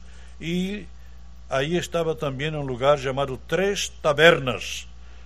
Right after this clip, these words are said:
lugar del encuentro. Y a pesar del en-, el cansancio y la fatiga del camino, al verlos,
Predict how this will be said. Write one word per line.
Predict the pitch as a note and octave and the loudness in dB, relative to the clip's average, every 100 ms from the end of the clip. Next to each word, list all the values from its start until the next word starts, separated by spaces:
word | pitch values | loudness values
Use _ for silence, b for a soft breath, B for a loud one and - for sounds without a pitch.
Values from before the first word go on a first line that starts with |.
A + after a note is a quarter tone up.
| b | b
lugar | A2+ A#2 B2+ C#3 C3 | -6 -2 4 4 4
del | B2+ | -2
encuentro. | B2+ B2 B2+ A#2+ G#2+ - - - - - - b b b b b b b | -4 -4 -4 -4 -8 -12 -14 -14 -16 -16 -16 b b b b b b b
Y | - | 0
a | E3+ | 0
pesar | G#3 F3+ - F#3+ F#3 | 2 2 6 6 6
del | E3 | 2
en-, | C#3+ B2+ - - - - b b b b | 0 -4 -12 -14 -14 -14 b b b b
el | - B2+ B2 - | -2 0 0 0
cansancio | C#3+ C3 - D3+ D#3+ D#3+ - - G#2+ | -2 0 2 2 2 2 -2 -2 -4
y | |
la | G#2 A#2 | -2 -2
fatiga | - A#2+ - E3 F#3 C#3 | 0 -2 0 -2 -2 -2
del | B2 A#2 A2 | -2 -2 -2
camino, | B2+ C3 F#3 D#3 B2 D#3 - - b b b b b b b b b - - - - | -2 -2 -4 -4 -6 -8 -10 -14 b b b b b b b b b -16 -16 -10 4
al | C#3+ C#3+ | 4 6
verlos, | D3 F3 E3+ F3 D#3 - | 4 4 4 2 0 -2